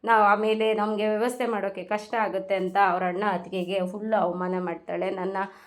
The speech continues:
ಅತ್ತಿಗೆ ಹೋದಾಗ್ಲೇನೆ ನನ್ನ ಅಣ್ಣನೂ ಹೋದ, ನನ್ನ ಅಣ್ಣ ಯಾರ್ದೋ ದುಡ್ಡಿರೋಳು ಹಿಂದೆ ಹೋಗಿ ಮದ್ವೆ ಆದ ಅಂತ ಹೇಳಿ ಅವಮಾನ ಮಾಡ್ತಾಳೆ. ಮತ್ತೆ ಶೋಭಾ ಅವ್ರ ಹಸ್ಬೆಂಡು ಬಂದು ಅವ್ರ,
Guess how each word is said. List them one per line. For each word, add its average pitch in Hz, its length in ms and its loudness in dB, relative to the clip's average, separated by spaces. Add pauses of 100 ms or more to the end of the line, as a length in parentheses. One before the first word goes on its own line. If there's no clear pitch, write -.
(200)
ಅತ್ತಿಗೆ 214 360 2
ಹೋದಾಗ್ಲೇನೆ 208 1200 0
ನನ್ನ 208 200 0
ಅಣ್ಣನೂ 220 400 2
ಹೋದ, 202 260 0 (240)
ನನ್ನ 202 260 -4
ಅಣ್ಣ 196 180 -2 (100)
ಯಾರ್ದೋ 196 420 0
ದುಡ್ಡಿರೋಳು 202 500 0
ಹಿಂದೆ 202 260 -2
ಹೋಗಿ 196 420 -4
ಮದ್ವೆ 190 340 -2
ಆದ 180 240 0 (240)
ಅಂತ 170 280 -4
ಹೇಳಿ 190 320 -4
ಅವಮಾನ 196 380 -2
ಮಾಡ್ತಾಳೆ. 170 640 -6 (320)
ಮತ್ತೆ 202 420 2
ಶೋಭಾ 196 420 0
ಅವ್ರ 226 100 4
ಹಸ್ಬೆಂಡು 208 920 0 (180)
ಬಂದು 226 560 6
ಅವ್ರ, 208 320 2